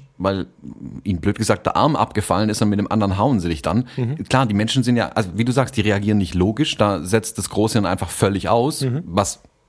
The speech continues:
Speaker 1: okay ist, also
Speaker 2: Genau,
Speaker 1: kann ich
Speaker 2: das hab ich mir
Speaker 1: nachvollziehen, warum das so
Speaker 2: ausgesucht
Speaker 1: ist.
Speaker 2: Genau.
Speaker 1: Genau. Äh, nee, also ich, ich, ich verstehe, warum der Mensch in so einer Situation dann extrem reagiert und nicht zurechnungsfähig ist, in Anführungszeichen, und halt Dinge tut, die er eigentlich nicht machen würde, die vielleicht nicht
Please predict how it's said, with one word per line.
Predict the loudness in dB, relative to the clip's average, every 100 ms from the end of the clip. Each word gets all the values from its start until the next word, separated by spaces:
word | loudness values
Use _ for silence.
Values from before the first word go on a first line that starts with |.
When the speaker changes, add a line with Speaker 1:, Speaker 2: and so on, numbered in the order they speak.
| _ _
Speaker 1:
okay | 0 2 2
ist, | 2 2 0 -2 -2
also | 0
Speaker 2:
Genau, | 2 2 2
Speaker 1:
kann | 2
ich | 4
Speaker 2:
das | 2
hab | 4
ich |
mir | 2
Speaker 1:
nachvollziehen, | 4 2
warum | 4 2
das | 2
so | 0
Speaker 2:
ausgesucht | 0 -2 -2 -6
Speaker 1:
ist. |
Speaker 2:
Genau. | -4 -4 -6 -18 -20 0
Speaker 1:
Genau. | 2 2 -2 -4
Äh, | 2 4
nee, | 4
also | 2
ich, | 0 -2 -2
ich, | -2 -2
ich | 0
verstehe, | 0 2 2 4
warum | 2 4
der | 2
Mensch | 2 0 -2 -6 _
in | 2
so | 4
einer | 2 2
Situation | 2 2 2 4
dann | 2 0 -4 0
extrem | 0 0 0 4 4 4
reagiert | 2 2 2 0 0 0
und | 0 2 2 -2 -10 -18 _ _ _ 2
nicht | 4 4 2
zurechnungsfähig | 2 2 2 0 0 0
ist, | -2
in |
Anführungszeichen, | -2 -2 -4 -4 -6 -6 -2
und | 0 2
halt | 4
Dinge | 2 2
tut, | 0 -2 2
die |
er | 2
eigentlich | 2 0
nicht | 0 2
machen | 2
würde, | 2 0
die | -2
vielleicht | 0 0 2 2
nicht | 0 -4